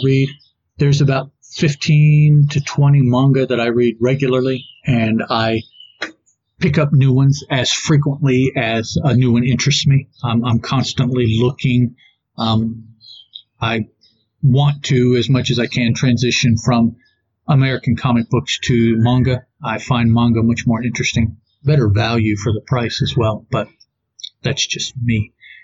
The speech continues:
You may not feel that way, and that is perfectly fine. So, I believe that is everything. Oh, let me give you an idea of, like, the recipes here. There's a couple in the back. We have a recipe for dragon curry tagine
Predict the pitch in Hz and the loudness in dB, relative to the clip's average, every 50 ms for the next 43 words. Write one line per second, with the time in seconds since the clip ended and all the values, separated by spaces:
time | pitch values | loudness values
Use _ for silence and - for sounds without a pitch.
0 | _ - 135 120 110 107 110 110 110 120 - - - 196 202 175 107 - - 120 | _ -4 -2 0 0 0 0 -2 -2 -4 -6 -4 -2 0 0 0 -2 -4 -6 -4
1 | 113 113 113 113 117 123 127 131 - - - _ - - 143 143 - 143 143 - | -4 -2 0 0 0 0 0 0 -2 -4 -6 _ -2 0 0 0 0 -4 -4 -2
2 | 147 143 147 147 - - - 123 123 117 113 107 101 104 104 - - - 208 214 | -2 -2 -2 -4 -8 -8 -6 -4 -2 -2 -2 -2 -4 -6 -4 -4 -2 -2 0 -2
3 | - - _ _ _ _ _ _ - - - - - - - - _ _ _ _ | -2 -6 _ _ _ _ _ _ -20 -20 -20 -20 -20 -20 -20 -20 _ _ _ _
4 | _ _ - - - - 123 117 131 165 202 220 220 196 143 - - - - - | _ _ -6 -2 -2 0 2 2 2 4 4 4 2 2 0 -4 -10 -14 -18 -20
5 | _ _ _ - 180 143 147 131 127 120 120 117 110 120 - 160 143 160 147 147 | _ _ _ -4 -2 0 0 0 0 0 0 -2 -2 -2 -2 0 0 0 0 0
6 | 165 202 220 226 220 214 220 - - 233 247 254 247 190 143 143 - - - _ | 0 0 0 0 0 -2 -4 -4 0 2 2 4 4 4 2 0 -4 -12 -20 _
7 | _ _ _ _ _ - 160 143 139 135 123 123 123 127 120 127 120 123 117 - | _ _ _ _ _ -2 2 2 2 2 2 2 0 0 0 2 2 2 0 0
8 | 127 117 117 - - 113 104 104 110 107 - - - - - - 117 107 104 - | -2 -4 -4 -4 -4 -4 -2 -2 -2 -4 -6 -6 -8 -8 -8 -8 -10 -10 -8 -8
9 | - 113 101 101 104 113 117 113 - 110 - 208 208 196 190 196 196 185 190 165 | -6 -6 -4 -4 -4 -4 -6 -6 -6 -6 -4 -4 -2 0 0 2 2 2 2 0
10 | 143 104 98 98 113 - - - - - - _ _ _ _ _ _ _ _ _ | -2 -4 -4 -6 -6 -10 -16 -20 -20 -20 -20 _ _ _ _ _ _ _ _ _
11 | _ - - - - - - - - - - - _ _ - 143 127 147 147 139 | _ -18 -18 -18 -18 -20 -20 -20 -20 -20 -20 -20 _ _ 0 2 2 2 2 2
12 | 135 123 131 151 - - 170 147 - 175 143 - 139 123 117 104 117 131 143 160 | 2 2 2 0 0 0 -2 0 0 0 0 2 2 0 0 0 0 -2 0 0
13 | 170 151 170 151 143 143 - 160 151 151 156 147 147 - 151 139 117 110 117 131 | 0 2 4 4 4 2 2 2 2 4 2 2 0 0 0 0 2 2 2 2
14 | 135 127 120 113 117 120 135 160 175 165 - | 2 2 2 2 2 4 4 4 2 2 -2